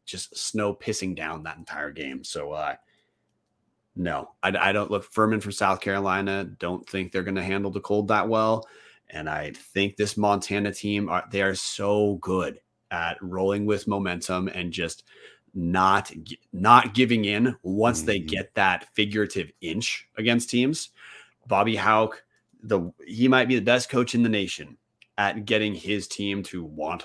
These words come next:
Speaker 1: to be in a street fight and to never want the street fight to end. So I'm picking the Grizz.
Speaker 2: Yeah, I, I mean, I know Furman's got the, the really bad loss to Wofford, or as we used to call them at, at S W X,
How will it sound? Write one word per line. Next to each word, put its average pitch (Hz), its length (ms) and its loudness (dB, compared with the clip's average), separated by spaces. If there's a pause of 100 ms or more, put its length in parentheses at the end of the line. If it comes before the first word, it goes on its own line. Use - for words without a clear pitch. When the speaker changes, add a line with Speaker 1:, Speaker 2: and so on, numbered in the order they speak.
(120)
Speaker 1:
to 90 100 -6
be 92 160 -4
in 92 100 -4
a - 40 -10
street - 340 -10
fight 101 320 -2
and 90 140 -6
to 90 100 -8
never 82 280 -6
want 85 260 -8
the 78 60 -14
street - 280 -12
fight 80 180 -8
to - 80 -10
end. - 200 -14 (260)
So 76 480 -8 (400)
I'm 90 120 0
picking 101 240 0
the 85 80 -6
Grizz. - 340 -14 (1120)
Speaker 2:
Yeah, 98 200 -2
I, 107 540 4 (100)
I 110 200 -2
mean, 95 480 2 (680)
I 110 80 2
know 123 180 10
Furman's 123 480 6
got 113 220 2
the, 101 180 4
the 92 180 0
really 107 480 8
bad 107 320 10
loss 104 300 8
to - 120 -2
Wofford, 101 600 4
or 92 300 0
as 90 200 -2
we 95 120 -4
used 92 160 -6
to - 40 -10
call 92 160 0
them 87 140 -6
at, 76 60 -10
at 90 200 -6 (120)
S 90 140 -6
W 87 200 -6
X, - 160 -10